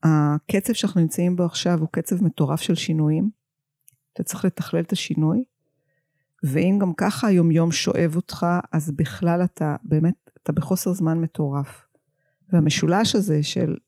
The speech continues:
הבדידות שלך, החוסר זמן והצורך לעשות שינוי מתמיד, פגשתי יותר מדי אנשים עצובים.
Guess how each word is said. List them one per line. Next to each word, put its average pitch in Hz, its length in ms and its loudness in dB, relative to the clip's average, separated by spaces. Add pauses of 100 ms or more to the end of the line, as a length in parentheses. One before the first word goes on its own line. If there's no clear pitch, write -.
הבדידות 156 520 0
שלך, - 300 -8 (840)
החוסר 175 500 0
זמן 156 380 2 (200)
והצורך 147 840 -2
לעשות 175 280 2
שינוי 170 280 2
מתמיד, 196 480 0 (680)
פגשתי 170 380 0
יותר 185 240 2
מדי 185 180 2
אנשים 175 340 2
עצובים. 160 500 0